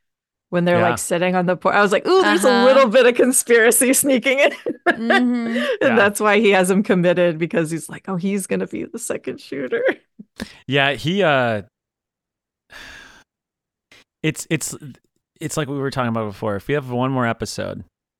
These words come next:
Speaker 2: where maybe we
Speaker 3: Yes.
Speaker 2: get to see him kind of visit, I think they earn it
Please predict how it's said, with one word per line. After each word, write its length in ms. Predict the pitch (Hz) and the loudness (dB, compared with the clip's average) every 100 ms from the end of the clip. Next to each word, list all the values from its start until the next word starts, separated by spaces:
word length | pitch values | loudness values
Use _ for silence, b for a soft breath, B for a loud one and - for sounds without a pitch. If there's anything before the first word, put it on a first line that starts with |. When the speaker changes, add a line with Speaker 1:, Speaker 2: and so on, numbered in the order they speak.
| _ _ _ _ - | _ _ _ _ -6
Speaker 2:
where 80 | 120 | -2
maybe 200 | 127 127 | 0 0
we 120 | 131 | -2
Speaker 3:
Yes. 40 | 123 | -4
Speaker 2:
get 80 | 123 | -6
to 60 | |
see 200 | - 131 | -6 -4
him 120 | 120 | -4
kind 160 | 117 113 | -6 -8
of 100 | 101 | -6
visit, 380 | 104 98 95 - _ _ _ _ _ _ | -6 -6 -10 -12 _ _ _ _ _ _
I 80 | 117 | -8
think 220 | 113 127 | -4 -4
they 140 | 123 113 | -4 -6
earn 240 | 110 120 | -4 -4
it 160 | 131 | -6